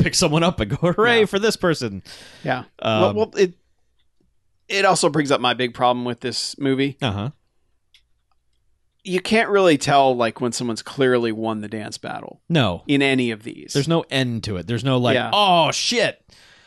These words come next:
Speaker 2: Yeah, that, like,
Speaker 1: That
Speaker 2: they
Speaker 1: dude just slid across the floor
Speaker 2: Yeah,
Speaker 1: on his head. <laughs>
Speaker 2: every time everyone's, like, finishes dancing,
Speaker 1: Yeah.
Speaker 2: they just kind of, like, hug.
Speaker 1: Yes.
Speaker 2: Like, "Oh, we did it. We
Speaker 1: Yeah.
Speaker 2: danced."
Speaker 1: We sure did, and we
Speaker 2: And,
Speaker 1: won,
Speaker 2: and they
Speaker 1: and
Speaker 2: hug,
Speaker 1: they
Speaker 2: and
Speaker 1: lost, and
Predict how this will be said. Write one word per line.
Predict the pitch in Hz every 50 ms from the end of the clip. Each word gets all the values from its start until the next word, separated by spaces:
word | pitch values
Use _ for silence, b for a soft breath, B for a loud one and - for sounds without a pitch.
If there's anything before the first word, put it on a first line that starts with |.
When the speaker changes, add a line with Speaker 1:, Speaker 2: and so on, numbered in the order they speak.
| b -
Speaker 2:
Yeah, | 175 185 160 117 117 120
that, | - 160 160
like, | 175 165 196
Speaker 1:
That | 214
Speaker 2:
they | 180 170
Speaker 1:
dude | 214 208 175
just | 165 175 -
slid | - 214 208 180
across | - 208 185 -
the | 185 170
floor | - 196 196
Speaker 2:
Yeah, | 185 180
Speaker 1:
on | 170
his | 151 -
head. | - 196 196 175 143 -
<laughs> |
Speaker 2:
every | 180 185 185 240 -
time | - 247 226 214 208
everyone's, | 180 185 185 175 185 185 170 151 - - - - 175
like, | 170 160 151 - - -
finishes | - - - 160 165 160 - 180 151 127
dancing, | - 135 131 131 139 139 - - 190 185 190 190 180 -
Speaker 1:
Yeah. | 123 104 90
Speaker 2:
they | 139 143 143
just | 139 156 147 -
kind | - 170 160 156 147
of, | 139 131
like, | 139 127 120 -
hug. | - - - 147 135 113 104 - - _ _ _
Speaker 1:
Yes. | 113 90 - - - - _ _ -
Speaker 2:
Like, | 147 147 - -
"Oh, | 196 208 226 226 226 208 180
we | 165 214 208
did | 156 - 214 240 226
it. | 202 156 - -
We | 151 156
Speaker 1:
Yeah. | 110 107
Speaker 2:
danced." | 196 190 208 196 165 123 - - - - 147 143 -
Speaker 1:
We | 202
sure | - - 165 165 175
did, | 165 175 185 160 135
and | 123 117 107
we | 117 151
Speaker 2:
And, | - 143 151
Speaker 1:
won, | 160 147 139 -
Speaker 2:
and | - 156
they | 156 151
Speaker 1:
and | 147 156
Speaker 2:
hug, | 175 175 151 127 120
Speaker 1:
they | 131
Speaker 2:
and | 107 90 92
Speaker 1:
lost, | 95 - - - -
and | 82 90 87 85